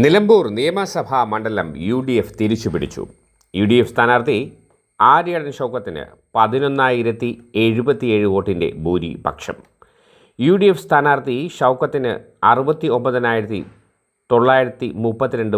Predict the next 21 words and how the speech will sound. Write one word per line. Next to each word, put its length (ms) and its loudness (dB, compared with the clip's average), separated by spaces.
വോട്ടും 260 -2
എൽ 80 2
ഡി 160 2
എഫ് 100 -8
സ്ഥാനാർത്ഥി 580 2
എം 160 -2
സ്വരാജിന് 520 2
അൻപത്തി 400 -4
ഒൻപതിനായിരത്തി 760 0
നൂറ്റി 400 -4
നാൽപത് 420 0
വോട്ടും 320 -2
അൻവറിന് 460 0
പതിനേഴായിരത്തി 720 2
എണ്ണൂറ്റി 420 -4
എഴുപത്തിമൂന്ന് 680 -2
വോട്ടും 300 0
എൻ 140 4
ഡി 140 2
എ 120 4
സ്ഥാനാർത്ഥി 600 0